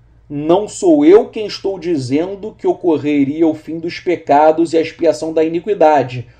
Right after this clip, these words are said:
O próprio profeta Daniel, em Daniel nove, vinte e quatro, nove, vinte e quatro, ele disse que tudo isso iria ocorrer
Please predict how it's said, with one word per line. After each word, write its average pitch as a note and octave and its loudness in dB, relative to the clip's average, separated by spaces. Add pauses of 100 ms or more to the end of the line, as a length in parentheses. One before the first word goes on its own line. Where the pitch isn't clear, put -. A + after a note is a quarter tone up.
(160)
O C#3+ -4
próprio G3+ 2
profeta D3+ 0
Daniel, C#3+ 0 (120)
em C#3 -6
Daniel C3 0 (220)
nove, C3+ 0
vinte C3+ -8
e - -16
quatro, C3 0 (680)
nove, C3+ 0
vinte C3 -6
e - -20
quatro, D#3 4
ele F3 2
disse D#3+ -6
que F#3 -10
tudo C4+ 0
isso G#3 -10
iria G3 0
ocorrer E3+ 2